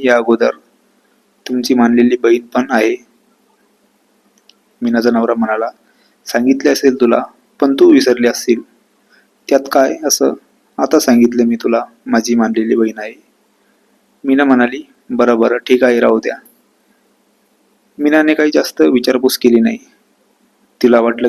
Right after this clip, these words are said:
की असेल बहीण. नंतर ती चहा वगैरे घेऊन आली आणि मीनाने तिची विचारपूस केली. तिचे नाव रेखा.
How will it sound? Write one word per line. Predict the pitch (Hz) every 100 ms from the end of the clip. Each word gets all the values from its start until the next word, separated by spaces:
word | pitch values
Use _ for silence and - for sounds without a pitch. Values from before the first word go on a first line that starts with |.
| 117
की | 131
असेल | 123 - 131 139 _ -
बहीण. | 117 113 113 123 _ _ - - _ -
नंतर | 156 160 165
ती | 170 196
चहा | 202 147 139
वगैरे | 135 131 135
घेऊन | 127 123 120
आली | 117 131 - _ _ -
आणि | 131 139
मीनाने | 131 123 123 135 -
तिची | 247 320 220 -
विचारपूस | 117 123 117 - 123 -
केली. | - 117 113 - _ _ _ _ _ _ -
तिचे | 127 131
नाव | 127 143 - -
रेखा. | 123 120 -